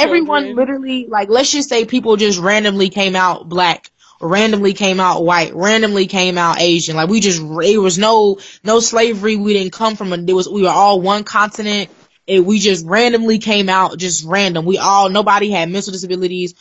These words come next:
Speaker 1: We all ate the same food. We all did the same thing. We were just different races. We was different colors, different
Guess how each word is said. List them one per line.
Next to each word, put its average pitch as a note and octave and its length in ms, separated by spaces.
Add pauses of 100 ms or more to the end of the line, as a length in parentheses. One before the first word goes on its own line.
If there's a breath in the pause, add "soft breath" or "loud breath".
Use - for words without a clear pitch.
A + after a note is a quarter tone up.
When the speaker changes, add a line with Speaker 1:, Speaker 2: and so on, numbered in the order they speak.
(160 soft breath)
Speaker 1:
We F#3+ 120
all G3 140
ate F3+ 140
the F3 80
same A3 320
food. A3 240
We F#3+ 120
all F3+ 120
did E3+ 120
the E3 80
same G3+ 320
thing. F#3 340
We G3+ 100
were F#3+ 140
just E3+ 220
different F#3 380
races. E3+ 440
We F#3 180
was F3 140
different G#3+ 320
colors, D#3 400
different G3+ 420